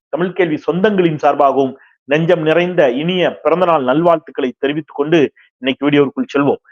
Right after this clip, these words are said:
அனைவருக்கும் வணக்கம். இது தமிழ் கேள்வி. மீண்டும் உங்களை சந்திப்பதில் மிக்க மகிழ்ச்சி. நான் செந்தில். இது செந்தில் வேல் வீச்சு. தமிழ் கேள்வியை மறக்காம சப்ஸ்கிரைப் செய்து பாருங்கள் என்று அன்போடு கேட்டுக்கொண்டு, ஸ்டாலின் வந்து ஆட்சிக்கு வரமாட்டார் அப்படின்னு ஹெச் ராஜா மட்டுமாங்க சொன்னாரு?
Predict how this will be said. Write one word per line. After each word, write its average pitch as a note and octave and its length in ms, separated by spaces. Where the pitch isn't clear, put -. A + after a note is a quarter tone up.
அனைவருக்கும் D4 360
வணக்கம். D4 240
இது A#3+ 160
தமிழ் A3+ 200
கேள்வி. A#3+ 180
மீண்டும் G3+ 220
உங்களை F#3 140
சந்திப்பதில் F3+ 400
மிக்க F#3 140
மகிழ்ச்சி. F#3 300
நான் D3 140
செந்தில். F3 260
இது C3 120
செந்தில் D3+ 300
வேல் D3+ 300
வீச்சு. C3+ 320
தமிழ் E3+ 260
கேள்வியை E3+ 280
மறக்காம E3 400
சப்ஸ்கிரைப் D3+ 340
செய்து C#3+ 180
பாருங்கள் B2+ 340
என்று B2 140
அன்போடு C3+ 340
கேட்டுக்கொண்டு, C3+ 500
ஸ்டாலின் A#3 640
வந்து G#3 260
ஆட்சிக்கு E3 360
வரமாட்டார் D#3 360
அப்படின்னு D3 320
ஹெச் C#3+ 240
ராஜா F#3 180
மட்டுமாங்க D#3 440
சொன்னாரு? A#2 340